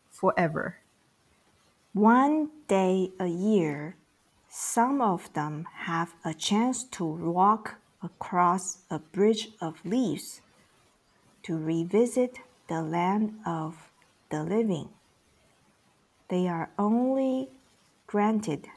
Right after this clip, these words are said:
Speaker 2: that access. However,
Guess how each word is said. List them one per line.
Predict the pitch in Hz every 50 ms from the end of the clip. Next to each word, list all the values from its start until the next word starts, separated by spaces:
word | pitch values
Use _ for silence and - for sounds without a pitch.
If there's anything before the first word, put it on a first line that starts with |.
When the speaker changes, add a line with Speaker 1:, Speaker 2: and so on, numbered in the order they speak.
| _ _ -
Speaker 2:
that | 165 160 156 - - -
access. | - 196 208 214 - - - - - - - - - - - _ _ _ _ _ _ _ _ _ _ _ _ _
However, | - - 170 147 143 156 170 202 220 214 190 - -